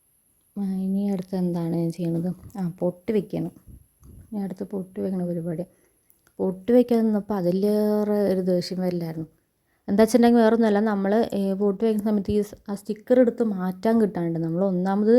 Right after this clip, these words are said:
ലേറ്റ് ആയിട്ട് നിൽക്കുക. അതിൻ്റെ ഇടയിൽ പൊട്ടും നമ്മളെടുത്ത് കളിക്കാൻ നിന്നാലോ? അപ്പോൾ അതാ അങ്ങനെ എങ്ങനെയൊക്കെയോ, എന്താ, യുദ്ധം കഴിഞ്ഞിട്ട് പൊട്ട് വെച്ചു.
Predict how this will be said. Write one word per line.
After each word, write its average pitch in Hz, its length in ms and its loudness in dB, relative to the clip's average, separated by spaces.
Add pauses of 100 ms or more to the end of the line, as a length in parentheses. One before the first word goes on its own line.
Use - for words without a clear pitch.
ലേറ്റ് 202 380 0
ആയിട്ട് 220 380 -2 (160)
നിൽക്കുക. 185 360 -4 (440)
അതിൻ്റെ 190 300 0
ഇടയിൽ 202 220 2
പൊട്ടും 214 460 0
നമ്മളെടുത്ത് 214 600 0
കളിക്കാൻ 196 340 0
നിന്നാലോ? 185 340 -4 (1080)
അപ്പോൾ 185 260 -8
അതാ 180 320 -2
അങ്ങനെ 175 300 -2 (460)
എങ്ങനെയൊക്കെയോ, 190 540 -2 (300)
എന്താ, 185 280 0
യുദ്ധം 185 360 0
കഴിഞ്ഞിട്ട് 185 280 -2
പൊട്ട് 185 320 -2
വെച്ചു. 196 320 -2